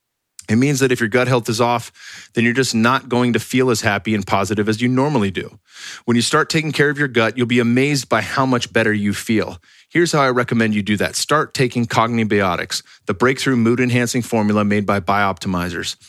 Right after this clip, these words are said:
This formula starts with a solid foundation of prebiotics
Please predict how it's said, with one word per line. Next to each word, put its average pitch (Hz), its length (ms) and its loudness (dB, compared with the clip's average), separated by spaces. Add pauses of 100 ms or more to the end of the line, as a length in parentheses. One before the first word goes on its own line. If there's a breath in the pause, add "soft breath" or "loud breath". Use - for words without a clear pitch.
(340 loud breath)
This 185 220 2
formula 127 400 0
starts 107 480 0
with 110 100 -2
a 104 60 -2
solid 127 340 0
foundation 117 480 0
of 92 140 -8
prebiotics 131 640 0